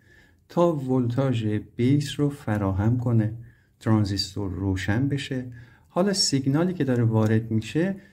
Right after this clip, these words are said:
سوار اون ولتاژ می‌شه. در واقع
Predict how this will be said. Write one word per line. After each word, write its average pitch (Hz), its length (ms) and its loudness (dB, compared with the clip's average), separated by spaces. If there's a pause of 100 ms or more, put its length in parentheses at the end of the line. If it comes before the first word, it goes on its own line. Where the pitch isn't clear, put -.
سوار 156 680 2
اون 175 240 2
ولتاژ 117 460 2
می‌شه. - 300 -6 (560)
در 120 200 6
واقع 113 380 4